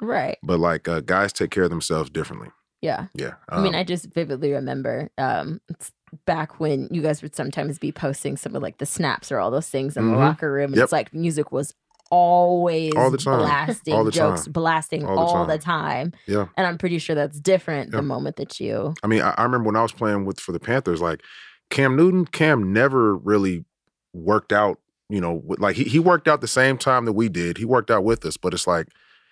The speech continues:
Speaker 2: he had the strength coach, he had one of the strength coaches, like, by himself doing whatever, just doing other stuff. Like, you know, we're bench pressing, we're doing pull-ups and stuff. Cam is, like, just doing all sorts of core work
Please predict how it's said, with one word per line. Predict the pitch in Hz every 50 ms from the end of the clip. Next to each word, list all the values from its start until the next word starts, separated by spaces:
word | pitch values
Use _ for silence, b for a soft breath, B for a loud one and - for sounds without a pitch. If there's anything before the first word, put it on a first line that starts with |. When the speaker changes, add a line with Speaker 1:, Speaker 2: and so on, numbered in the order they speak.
| b b b b b
Speaker 2:
he | - 139 139 139
had | 139 131 120 113 104 98 - _ _ -
the | 90 87
strength | - - 113 113 110 -
coach, | - - 101 95 85 - - _ _ _ _ -
he | - 113
had | 117 110
one | 107 107
of | 92
the | -
strength | - 107 95 -
coaches, | 98 92 - 92 85 87
like, | 82 80 69
by | 73 95 95 90
himself | 92 85 - - 98 87 78 - 95
doing | 90 92 90 87 85 80 76 - _ _ _ _ _ _ _ _ _ _ _ _ _ _ _ _ _ -
whatever, | - 87 90 98 107 98 95 - - 98
just | 98 98 -
doing | - 110 98 -
other | 104 101 92
stuff. | - - - 64 - - - _ _ _ _ _ _ _ _ -
Like, | - 85 -
you | 95 90
know, | 87
we're | 82 98 110
bench | 95 101 107 104 - -
pressing, | - 104 98 - - 101 95 92 90
we're | 90 95 98 - B B B B B B B B B -
doing | 101 104 95 -
pull-ups | - 117 104 101 90 95
and | 90
stuff. | - 98 95 92 -
Cam | - 110 107 107 101 101
is, | 95 85 87
like, | 87 85 82 71
just | 90 82 85
doing | 85 92 90 87 82 -
all | - 98 98 95
sorts | - - 101 92 - -
of | 85 -
core | - - 98 95 90 87
work | 80 78 76 71 - -